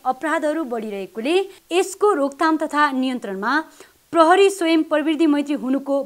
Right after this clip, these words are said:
विकल्प नरहेको बताउनुभयो। नेपाल प्रहरी श्रीमती सङ्घको अडतिसौँ वार्षिक उत्सवको अवसरमा संस्कृति, परम्परागत र पौराणिकताको संवर्धनका लागि नेपाल प्रहरी प्रधान कार्यालय नक्साल स्थित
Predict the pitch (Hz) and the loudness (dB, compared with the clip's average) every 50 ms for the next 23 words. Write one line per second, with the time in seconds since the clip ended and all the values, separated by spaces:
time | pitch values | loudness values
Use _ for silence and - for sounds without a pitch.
0 | 214 208 294 294 311 311 311 302 302 294 269 247 226 226 220 208 208 - 247 247 | -2 -4 -4 -2 0 -2 -2 -2 -2 -4 -4 -4 -6 -6 -8 -8 -6 -6 -8 -6
1 | 190 226 214 220 208 196 185 180 175 202 220 214 190 170 175 185 - _ _ _ | -6 -8 -10 -8 -8 -8 -8 -8 -8 -6 -6 -6 -6 -8 -12 -16 -20 _ _ _
2 | _ _ _ _ _ _ _ _ _ _ _ _ _ _ _ _ _ _ - 247 | _ _ _ _ _ _ _ _ _ _ _ _ _ _ _ _ _ _ -8 -2
3 | 262 285 339 370 359 392 427 427 440 427 - 330 349 339 349 370 381 381 370 370 | 0 2 2 2 4 8 8 8 8 8 4 2 4 4 6 6 4 2 0 -2
4 | - 359 339 339 392 392 392 381 370 - 381 359 349 359 392 392 381 349 - 311 | -2 0 2 2 2 0 0 -4 -4 -2 -2 -2 0 0 0 -2 -2 -2 0 0
5 | 330 320 330 - 381 370 - 415 403 381 320 311 294 294 294 - 330 - 359 359 | 0 0 0 -4 -4 -2 0 0 0 0 2 2 2 2 0 -4 -8 -8 -8 -6
6 | - 370 359 349 359 381 370 277 277 247 226 220 - 226 214 220 247 277 302 349 | -2 -2 -2 -2 0 0 0 2 0 -2 -2 -4 -8 -8 -6 -4 -2 0 0 0
7 | 359 - - _ _ _ _ - - - 339 330 330 - - 247 208 - 247 262 | -2 -6 -16 _ _ _ _ -12 -6 -2 -2 -2 -2 -6 -12 -12 -12 -8 -4 -2
8 | 302 349 370 359 - - _ _ - 330 320 302 277 269 240 220 208 208 202 240 | 0 0 -2 -4 -8 -20 _ _ 0 2 2 2 2 0 -2 -2 -2 -2 -2 0
9 | 294 320 311 - - _ _ - 233 240 254 277 277 285 277 - - _ _ - | -2 -2 -2 -6 -20 _ _ -8 -6 -2 0 2 4 2 2 0 -6 _ _ -2
10 | 339 339 359 392 403 403 403 415 392 403 403 392 392 381 370 381 403 415 - - | 0 2 4 6 6 4 4 2 0 -2 -2 2 2 2 2 0 -4 -8 -6 -4
11 | 349 320 311 330 349 320 330 302 - - 220 208 202 196 196 208 262 302 349 359 | -4 -2 0 0 0 0 -2 -4 -4 -6 -6 -6 -6 -8 -8 -4 -2 0 0 -2
12 | 359 359 - - _ - 254 269 285 339 359 359 392 392 403 403 392 - 339 320 | -2 -6 -14 -18 _ -8 -4 0 0 0 2 4 6 6 6 6 4 0 0 0
13 | 320 320 339 339 339 330 294 285 294 302 302 294 311 285 277 277 285 254 269 294 | 2 0 0 -4 -4 -6 -4 -2 -2 -2 -4 -4 -2 -2 -2 -2 -2 -6 -6 -6
14 | 294 285 277 277 277 - - 269 220 214 202 - - 240 254 262 262 | -6 -4 -4 -6 -6 -6 -6 -6 -6 -6 -8 -14 -12 -10 -10 -10 -12